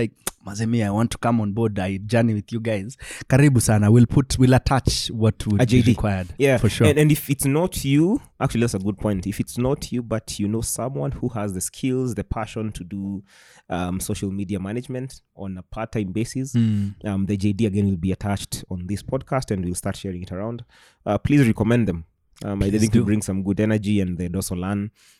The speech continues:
Speaker 2: and it's not free.
Speaker 1: Mm.
Speaker 2: Yeah, there, there's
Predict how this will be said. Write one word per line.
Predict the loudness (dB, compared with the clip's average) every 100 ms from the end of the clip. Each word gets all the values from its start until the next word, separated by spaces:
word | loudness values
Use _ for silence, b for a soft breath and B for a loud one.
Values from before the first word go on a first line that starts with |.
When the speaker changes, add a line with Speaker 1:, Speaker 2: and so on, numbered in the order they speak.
| _
Speaker 2:
and | -4 -2 -2
it's | -4 -4
not | -4 -4 -6
free. | -8 -10 -12 _ 2
Speaker 1:
Mm. | 4 4
Speaker 2:
Yeah, | 2 0 -2
there, | -4
there's | -2 -2 -2 -6